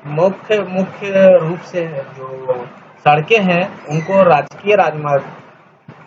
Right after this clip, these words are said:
का दर्जा दिया जाता है स्टेट के द्वारा, और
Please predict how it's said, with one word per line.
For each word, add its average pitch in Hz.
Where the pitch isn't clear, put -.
का 139
दर्जा 139
दिया 139
जाता 127
है 147
स्टेट 190
के 156
द्वारा, 123
और 156